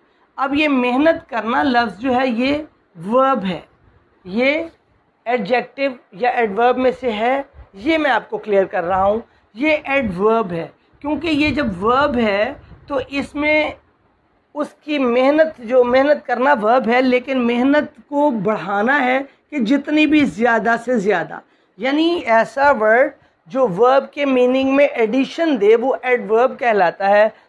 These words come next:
तो जितनी भी मेहनत से मु-, मुराद ये है कि जितनी भी आप ज़्यादा से ज़्यादा मेहनत कर लो।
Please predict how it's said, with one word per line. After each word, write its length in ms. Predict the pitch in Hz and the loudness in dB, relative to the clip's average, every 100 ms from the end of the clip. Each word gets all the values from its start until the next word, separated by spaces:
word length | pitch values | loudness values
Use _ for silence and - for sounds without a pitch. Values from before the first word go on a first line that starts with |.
| _ | _
तो 80 | 285 | -8
जितनी 500 | 185 269 - 311 339 | -4 -4 -4 -4 -2
भी 120 | 339 | 0
मेहनत 340 | 311 262 262 - | 0 0 -2 -4
से 120 | 262 | -4
मु-, 300 | 240 233 226 | -2 -2 -6
मुराद 580 | 233 233 233 226 233 220 | -8 -2 2 4 2 0
ये 180 | 240 | -2
है 80 | 269 | 0
कि 140 | 285 247 | -2 -6
जितनी 440 | 247 - 294 302 | -8 -8 -4 -2
भी 140 | 294 | 0
आप 160 | 320 262 | -2 -2
ज़्यादा 480 | 170 233 233 220 294 | -4 -2 0 0 -2
से 200 | 277 311 | -2 -6
ज़्यादा 460 | 180 220 208 226 | -2 2 2 2
मेहनत 320 | 220 196 208 - | 0 -2 -2 -4
कर 120 | 175 | -8
लो। 180 | 156 | -8